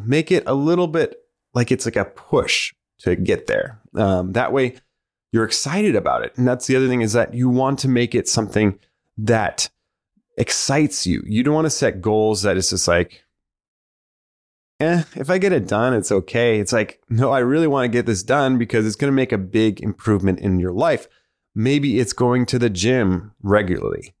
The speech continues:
Like, that will make a big, big difference in your life. So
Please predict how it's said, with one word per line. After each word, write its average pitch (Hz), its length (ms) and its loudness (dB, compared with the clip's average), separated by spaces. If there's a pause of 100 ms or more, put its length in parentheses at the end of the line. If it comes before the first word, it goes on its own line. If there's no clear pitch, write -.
(200)
Like, 98 300 -2
that 135 480 -2
will 110 160 0
make 107 340 0
a 107 120 2
big, 104 640 -2 (120)
big 104 320 2
difference 98 440 -2 (100)
in 101 280 2
your 92 280 0
life. 98 540 -2 (1200)
So - 340 0